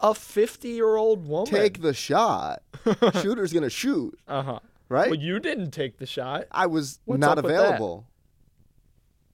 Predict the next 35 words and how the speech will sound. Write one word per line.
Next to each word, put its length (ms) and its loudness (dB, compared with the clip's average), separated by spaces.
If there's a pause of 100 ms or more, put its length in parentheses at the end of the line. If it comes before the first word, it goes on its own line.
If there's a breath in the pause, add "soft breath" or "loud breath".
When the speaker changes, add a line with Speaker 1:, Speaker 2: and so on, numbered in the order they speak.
(160)
Speaker 2:
I 100 -6
might 200 -2
have 100 -4
been, 160 -8
but 100 -4
I, 320 -6
Speaker 1:
I 20 -4
think 220 -8
Speaker 2:
that 60 2
Speaker 1:
you 20 4
Speaker 2:
was 100 0
all 120 6
Speaker 1:
were. 60 -6
Speaker 2:
for 100 -10
you. 360 -2
Speaker 1:
You, 160 -6 (100)
it 120 4
was, 360 0
it 100 0
was 360 -2
a 60 -14
couple 340 -2
weeks 240 -4
after 500 -6
the, 380 -4
the 80 -4
big 320 -6
break. 460 -10 (120)
Speaker 2:
You 100 -12
Speaker 1:
So. 160 6
Speaker 2:
were, 280 2
uh, 300 -4 (180)
you 160 -6
were 200 -6
available. 600 -10